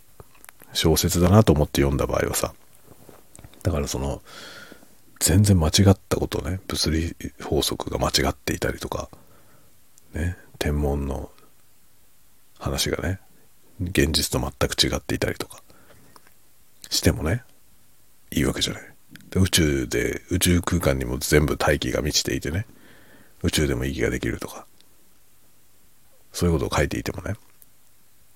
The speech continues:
こいつアホなんだろうなっては思わないじゃん。あ、そういう世界なんだなって思うでしょ。そこがなんかね、小説の面白さなんだよね。僕にとっての。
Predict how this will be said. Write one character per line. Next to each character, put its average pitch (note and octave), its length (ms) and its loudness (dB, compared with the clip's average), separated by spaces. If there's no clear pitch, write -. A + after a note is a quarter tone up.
こ G#2+ 100 2
い G2+ 40 2
つ D#2 80 2
ア D2 60 2
ホ B2 120 4
な F#2+ 100 6
ん C#2+ 120 0
だ C#2+ 120 -6
ろ - 140 -4
う B1+ 40 -4
な C#2 100 2
っ - 40 -6
て C#2 100 2
は B1 100 4
思 C2+ 160 2
わ C#2+ 60 6
な C2+ 80 2
い C#2 60 0
じ - 80 -2
ゃ - 20 -20
ん。 - 40 -20
あ、 G2+ 100 6
そ G#2+ 180 6
う G2+ 40 10
い G2 40 10
う F#2 40 6
世 G#2 120 8
界 D#2+ 180 6
な - 80 -4
ん C2+ 80 -6
だ - 100 -4
な C3+ 100 2
っ - 20 -6
て - 260 -4
思 - 180 -4
う - 20 -8
で G#2 80 -8
し - 100 -4
ょ。 - 80 -6
そ - 160 -6
こ C3 300 8
が C3 100 8
な F#2+ 140 8
ん E2 60 4
か D2 120 0
ね、 D#2 380 -4
小 F2 240 0
説 - 240 -6
の D#2 80 0
面 C#2 100 0
白 - 180 -2
さ - 140 -6
な - 80 -6
ん - 100 -10
だ - 80 -8
よ - 80 -6
ね。 D2+ 140 -8
僕 D#2 200 2
に D2 80 0
と - 100 -4
っ - 40 -14
て - 140 -6
の。 - 140 -8